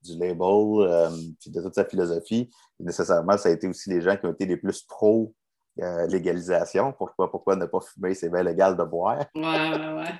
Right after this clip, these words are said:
Speaker 1: <laughs> Ça avait-tu une influence dans ces dé-, dans ces décisions-là ? Ou de, est-ce que, est-ce que, parce que, tu sais, Boris, là,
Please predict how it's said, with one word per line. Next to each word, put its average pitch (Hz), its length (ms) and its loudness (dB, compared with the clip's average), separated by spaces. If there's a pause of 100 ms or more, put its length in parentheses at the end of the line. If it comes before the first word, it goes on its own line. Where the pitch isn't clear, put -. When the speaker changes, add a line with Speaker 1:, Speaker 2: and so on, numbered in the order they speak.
(140)
Speaker 1:
<laughs> 185 280 -12
Ça - 100 0
avait-tu 92 280 0
une 101 120 2
influence 220 440 0
dans - 120 -2
ces 135 160 -4
dé-, 127 340 -2
dans 113 140 -2
ces - 120 -14
décisions-là ? 117 720 2
Ou 113 140 -2
de, 92 280 2 (280)
est-ce 85 160 -6
que, 131 180 4
est-ce - 180 -6
que, 175 140 0
parce - 200 -6
que, - 80 -20
tu 185 60 2
sais, 151 60 2
Boris, 104 380 0
là, 113 200 2